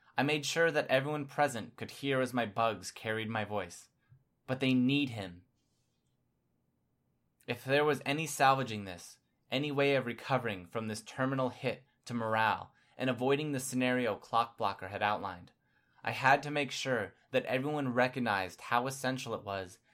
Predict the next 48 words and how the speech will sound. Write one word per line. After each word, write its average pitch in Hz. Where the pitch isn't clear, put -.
that 123
we 120
kept 131
the 123
big 123
guns 120
on 101
hand 101
for 92
future 107
Endbringer 104
attacks. -
Regardless 139
of 120
what 123
they'd 123
done 120
in 117
their 110
pasts, 120
if 123
it 120
came 135
down 127
to 143
it, 151
I 123
was 131
willing 143
to 135
put 135
myself 120
on 113
the 101
line. 95
I'd 120
die 123
to 123
drive 113
the 113
point 110
home 101
if 107
it 107
came 113
down 98
to 87
it. -